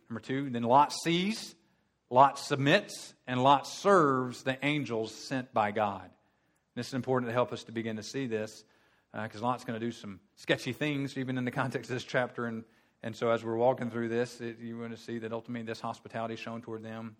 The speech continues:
is a good thing. It's the same, similar hospitality that Abraham showed the angels of the Lord and, uh, the Lord himself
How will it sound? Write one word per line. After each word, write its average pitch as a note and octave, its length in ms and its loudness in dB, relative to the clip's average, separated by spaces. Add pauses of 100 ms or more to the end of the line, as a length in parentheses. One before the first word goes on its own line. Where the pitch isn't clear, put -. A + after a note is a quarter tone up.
is A2+ 80 -16
a B2+ 60 -6
good E3 200 -2
thing. G#2 200 -8
It's - 120 -16
the A#2+ 60 -12
same, D3+ 380 -4
similar D#3 440 -4
hospitality C3+ 640 -2
that B2 160 -4
Abraham B2+ 400 -4
showed A#2+ 300 -6
the A#2 60 -8
angels A#2 380 -10
of A2+ 80 -14
the A2+ 60 -14
Lord B2 320 -10 (440)
and, A#2+ 280 -4 (200)
uh, G#2 380 -4
the G#2+ 100 -8
Lord A#2+ 220 0
himself C3 500 -2